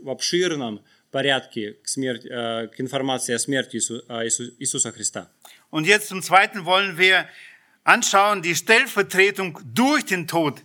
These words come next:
Speaker 2: Jesu Christi.
Speaker 1: Но теперь мы хотим поговорить о заместительной смерти или замещении через смерть Иисуса Христа.
Speaker 2: Und als erstes müssen wir uns anschauen, die Sündlosigkeit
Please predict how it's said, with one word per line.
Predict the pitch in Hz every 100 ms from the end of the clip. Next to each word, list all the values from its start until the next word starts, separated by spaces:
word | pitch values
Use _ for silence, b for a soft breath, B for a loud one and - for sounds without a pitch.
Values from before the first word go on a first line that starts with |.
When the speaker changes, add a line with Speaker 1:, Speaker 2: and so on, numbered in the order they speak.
| _
Speaker 2:
Jesu | 123 143 127 123
Christi. | 156 131 -
Speaker 1:
Но | 127
теперь | 120 - 151
мы | 147 135
хотим | 135 151 143 123
поговорить | 127 127 131 139 131 -
о | 127 120
заместительной | 117 127 135 - 175 170 127 120
смерти | 117 135 139 139 - 101 101 - _ _ _
или | 123 117
замещении | 127 135 139 - 147 135 113
через | - - 156 143 117 -
смерть | - - 123 110 -
Иисуса | - 107 104
Христа. | - 98 - - - _ _ _ _ b b b
Speaker 2:
Und | 170 226
als | 226
erstes | 240 269 - 226 220 - b b b -
müssen | 208 214
wir | 196
uns | -
anschauen, | 185 214 - 208 220 220 214 b b -
die | 160 175 143
Sündlosigkeit | 127 110 269 269 165 175 156 156 - 165 175